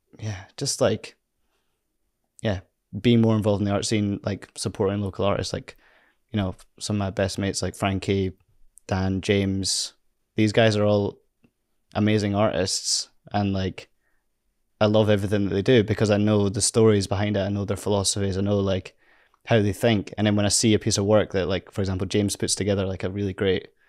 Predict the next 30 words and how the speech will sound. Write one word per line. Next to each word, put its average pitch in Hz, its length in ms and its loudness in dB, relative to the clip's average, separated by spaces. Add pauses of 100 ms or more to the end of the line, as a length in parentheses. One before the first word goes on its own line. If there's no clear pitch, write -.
(540)
painting, 113 540 0 (720)
and, 107 140 4
like, 95 240 -2 (840)
you 107 100 -2
know, 92 160 0
he's - 400 0 (220)
picked - 220 -4
all 117 100 4
these 107 160 0
amazing 107 360 0
moments 107 320 0
out 101 140 0
of, - 140 -6
like, 95 280 -2 (460)
you 107 80 -2
know, 98 100 0
things 104 240 0
we've 101 120 0
done 104 160 0
together 98 440 0
or 87 220 0
things 98 240 -2
that's 92 140 -2
happened 101 220 0
in 98 60 -2
his 95 120 -4
life, 104 240 2
and 101 80 -2
he's, 95 180 -4
like, 90 260 -4